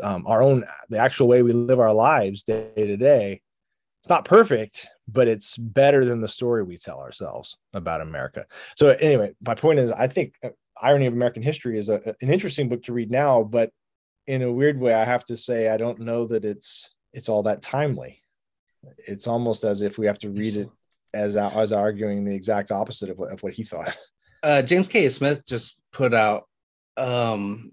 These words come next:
Speaker 2: a little article on kind of catching up Irony of American History to today.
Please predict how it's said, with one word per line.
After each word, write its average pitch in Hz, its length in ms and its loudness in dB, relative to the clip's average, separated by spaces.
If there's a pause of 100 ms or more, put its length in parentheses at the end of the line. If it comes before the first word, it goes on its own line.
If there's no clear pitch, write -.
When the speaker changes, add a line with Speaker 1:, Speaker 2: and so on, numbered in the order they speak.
Speaker 2:
a 117 80 -8
little 113 320 2
article 101 680 -4 (380)
on 101 460 -4
kind 123 240 -4
of 104 160 -4
catching 117 440 -4
up 104 320 -4
Irony 101 220 -2
of 95 80 -4
American 98 320 -4
History 98 320 -10
to 95 100 -8
today. 95 460 -2